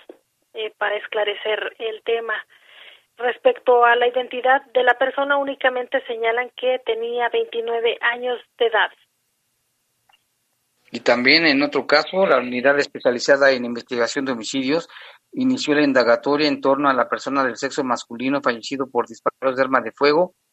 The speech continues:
Speaker 2: Esto que le dábamos cuenta ayer también, en la calle Júpiter, esquina Marabatío, en la colonia popular Anaya. Se recabaron indicios balísticos durante el procesamiento de la escena.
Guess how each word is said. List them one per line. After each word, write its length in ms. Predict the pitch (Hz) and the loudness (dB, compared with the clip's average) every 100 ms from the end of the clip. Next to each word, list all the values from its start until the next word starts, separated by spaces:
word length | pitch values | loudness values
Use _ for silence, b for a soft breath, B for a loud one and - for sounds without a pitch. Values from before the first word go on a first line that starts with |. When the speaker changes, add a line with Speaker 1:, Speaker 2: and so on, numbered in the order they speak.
| _ _ | _ _
Speaker 2:
Esto 280 | 139 - 156 | -6 -4 0
que 80 | 127 | 4
le 80 | |
dábamos 280 | 131 143 139 | 4 4 0
cuenta 260 | - 139 135 | -4 0 0
ayer 280 | 123 147 147 | 2 0 0
también, 500 | 120 127 185 233 - b _ | -2 2 0 -2 -10 b _
en 120 | - 127 | -4 0
la 120 | 127 | 4
calle 260 | 151 147 | 4 2
Júpiter, 560 | 143 175 160 160 170 160 | -2 -6 -10 -6 0 0
esquina 380 | 135 - 151 151 | -2 -4 0 2
Marabatío, 760 | 131 120 113 - 135 147 156 - | 4 4 2 0 -2 0 0 -4
en 180 | 120 113 | -6 -4
la 120 | 113 | -4
colonia 600 | - 127 143 147 147 147 B - _ _ _ | -2 0 2 4 2 0 B -20 _ _ _
popular 440 | 127 - 127 139 | -8 -6 2 4
Anaya. 580 | 147 147 175 160 151 156 _ _ _ _ | 4 4 2 2 0 -2 _ _ _ _
Se 180 | - 143 | 0 0
recabaron 460 | 135 135 151 160 | 2 4 4 4
indicios 460 | 143 131 147 165 131 | 2 -2 -4 -4 0
balísticos 600 | 127 139 147 156 160 135 | 0 0 -6 -4 -2 0
durante 320 | 127 120 117 | 0 -2 -4
el 80 | 113 | -8
procesamiento 840 | 120 113 120 - 120 135 135 139 | -8 -8 -4 -2 0 -2 -4 -4
de 120 | 127 | -2
la 80 | 113 | -2
escena. 500 | 107 147 160 180 180 | 0 0 2 2 -2